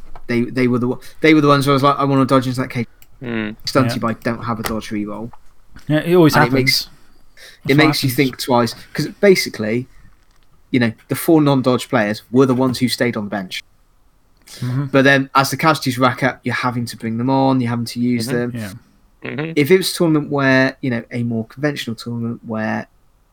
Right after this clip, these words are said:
Speaker 1: tiering stunties would normally get ten skills, I would happily go, actually, an extra couple of dodge on those two linemen, then I've got two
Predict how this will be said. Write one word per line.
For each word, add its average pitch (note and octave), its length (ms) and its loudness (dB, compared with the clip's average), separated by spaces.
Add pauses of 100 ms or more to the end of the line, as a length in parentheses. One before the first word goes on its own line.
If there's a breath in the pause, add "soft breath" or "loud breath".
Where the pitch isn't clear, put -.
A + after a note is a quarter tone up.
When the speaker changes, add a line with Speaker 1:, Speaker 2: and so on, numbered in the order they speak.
(140)
Speaker 1:
tiering C3 320 0
stunties B2+ 460 -6
would B2 160 -2
normally A2 260 -4
get A2+ 200 -10
ten A#2+ 220 -8
skills, A2 540 -10 (680 soft breath)
I C3 80 4
would B2+ 140 2
happily A#2+ 460 -2
go, A2 420 0 (260)
actually, - 340 -8
an C#3+ 100 -8
extra C#3 260 -6
couple C3 240 -6
of A#2 80 -6
dodge A#2 220 -4
on A#2 80 -4
those A2+ 240 -4
two - 240 -8
linemen, G#2 400 -8
then A2 120 -6
I've G#2+ 140 -8
got F#2+ 160 -14
two E3 360 0